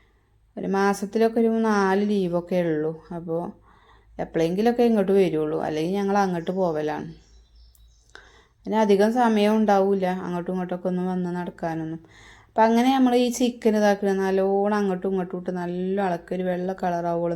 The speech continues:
നല്ല ഇളക്കി കൊടുക്കട്ടോ. ആ, നല്ല തീ സ്പീഡിൽ കൂട്ടിങ്ങാണ്ട് നല്ല അങ്ങോട്ട് ഇളക്കി കൊടുക്കുക. അപ്പം ഇങ്ങനെ ഇളക്കുമ്പോൾ തന്നെ അതിങ്ങനെ വെള്ളമായി വരുന്നുണ്ടല്ലോ അല്ലേ. അപ്പോൾ ഇങ്ങനെ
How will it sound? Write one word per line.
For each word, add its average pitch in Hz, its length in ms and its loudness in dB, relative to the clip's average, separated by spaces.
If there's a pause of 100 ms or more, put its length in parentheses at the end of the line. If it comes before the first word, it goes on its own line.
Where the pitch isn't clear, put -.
നല്ല 175 420 -4
ഇളക്കി 170 240 -6 (100)
കൊടുക്കട്ടോ. - 440 -8 (920)
ആ, 160 40 -8 (220)
നല്ല 180 260 0
തീ 185 200 -2 (440)
സ്പീഡിൽ 190 460 0
കൂട്ടിങ്ങാണ്ട് 180 680 -4 (120)
നല്ല 185 340 0
അങ്ങോട്ട് 202 200 0
ഇളക്കി 165 280 -4
കൊടുക്കുക. - 460 -12 (3500)
അപ്പം 214 140 4
ഇങ്ങനെ 233 260 4
ഇളക്കുമ്പോൾ 226 340 2 (120)
തന്നെ 208 220 2
അതിങ്ങനെ 208 420 2 (200)
വെള്ളമായി 190 460 0
വരുന്നുണ്ടല്ലോ 165 580 -2
അല്ലേ. 165 180 -6 (140)
അപ്പോൾ 190 220 -4 (640)
ഇങ്ങനെ 196 240 4